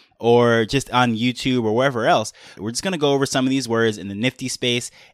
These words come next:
and it should help you to understand what people are talking about in this community a little bit better. So first and foremost, we're gonna say Nifty. Nifty is just a, an abbreviation for, or not really an abbreviation. It's actually turning N F T, which is an acronym,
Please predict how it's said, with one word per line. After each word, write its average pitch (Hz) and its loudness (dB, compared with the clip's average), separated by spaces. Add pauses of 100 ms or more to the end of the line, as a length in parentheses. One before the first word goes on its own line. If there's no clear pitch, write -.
and 120 0
it 120 -4
should 117 -2
help 143 -2
you 139 -2
to - -8
understand 110 -4 (240)
what 131 0
people 127 -4
are 110 0
talking 107 -2
about 101 -2
in 101 -8
this 101 -6
community 95 -8
a 92 -10
little 92 -10
bit 90 -12
better. 73 -12 (500)
So 139 2
first 247 2
and 170 -4
foremost, 151 2
we're 123 -4
gonna 135 0
say 120 0
Nifty. 101 -4 (220)
Nifty 214 0
is 147 0
just 131 0 (300)
a, 127 4
an 117 -2
abbreviation 127 2
for, 120 -10
or 139 2
not 175 2
really 123 2
an 107 -6
abbreviation. 107 -4
It's 101 -6
actually 151 -2
turning 139 -2
N 123 2
F 113 -4
T, 127 -6
which 117 -2
is 107 -4
an 104 -8
acronym, 104 -4